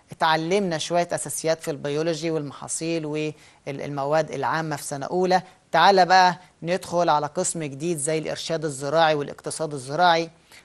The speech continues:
دي أقسام نظرية فقط، أقسام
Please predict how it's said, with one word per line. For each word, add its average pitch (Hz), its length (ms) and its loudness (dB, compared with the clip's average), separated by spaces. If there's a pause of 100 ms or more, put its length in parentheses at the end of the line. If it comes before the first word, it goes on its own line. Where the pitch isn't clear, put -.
(120)
دي 190 220 -2
أقسام 202 520 4 (220)
نظرية 170 600 4
فقط، 165 420 -2 (180)
أقسام 175 460 2